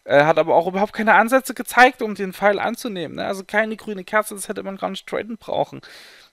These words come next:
ne? Und, ähm, von daher möchte ich euch das schon vorstellen, was ich jetzt hier sehe, auch wenn, ähm, ja, ich, ich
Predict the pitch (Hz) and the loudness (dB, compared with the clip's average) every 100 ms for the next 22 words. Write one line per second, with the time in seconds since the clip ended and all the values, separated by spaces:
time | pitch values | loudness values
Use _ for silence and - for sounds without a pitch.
0 | - 127 143 165 _ - _ _ 139 156 | -12 -6 -6 -6 _ -20 _ _ 2 2
1 | 156 147 147 156 165 165 175 185 - 226 | 0 -4 -6 -2 2 4 4 2 -4 -4
2 | 165 170 - 196 185 185 196 185 170 _ | -4 -6 -6 -6 -2 -2 0 -2 -4 _
3 | _ _ - 156 160 170 175 - 151 135 | _ _ 0 0 0 -6 -6 -6 -8 -4
4 | 147 185 202 _ - _ _ _ _ _ | 0 0 0 _ -20 _ _ _ _ _
5 | _ 110 151 147 135 143 160 180 180 170 | _ 4 4 2 0 2 2 -4 -2 -2
6 | 147 - - 147 151 147 143 135 - _ | -2 -4 -2 -2 -2 -6 -8 -10 -16 _
7 | _ _ - - 113 120 - _ _ _ | _ _ -14 -6 -6 -6 -14 _ _ _
8 | _ _ - - - 180 - | _ _ -18 -14 -10 -10 -8